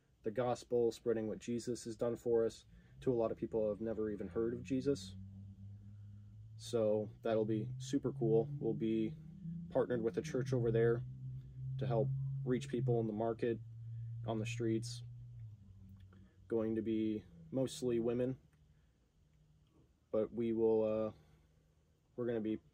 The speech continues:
preaching on the streets to anybody that will hear us. So it's gonna be, it's gonna be a super cool experience. First time ever for me going on a trip like this.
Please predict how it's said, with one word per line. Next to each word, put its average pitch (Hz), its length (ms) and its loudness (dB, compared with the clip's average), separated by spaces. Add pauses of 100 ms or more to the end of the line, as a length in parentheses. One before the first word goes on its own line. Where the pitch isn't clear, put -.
(320)
preaching 131 320 4
on 127 80 0
the 123 60 0
streets 127 440 -2
to 113 340 2 (160)
anybody 120 340 2
that 117 180 4
will 113 120 6
hear 127 180 2
us. - 220 -6 (840)
So - 140 -2
it's 95 120 -4
gonna 113 120 -2
be, 107 280 0 (240)
it's - 80 -20
gonna 131 120 2
be 117 60 2
a 110 40 2
super 131 240 -2
cool 120 180 0
experience. 107 480 -2
First - 240 -6
time 107 320 -4 (280)
ever 113 220 0
for 117 160 -2
me 110 280 0 (1000)
going 110 220 2
on 104 80 0
a 98 40 -4
trip - 240 -6
like 98 140 -2
this. 95 340 -4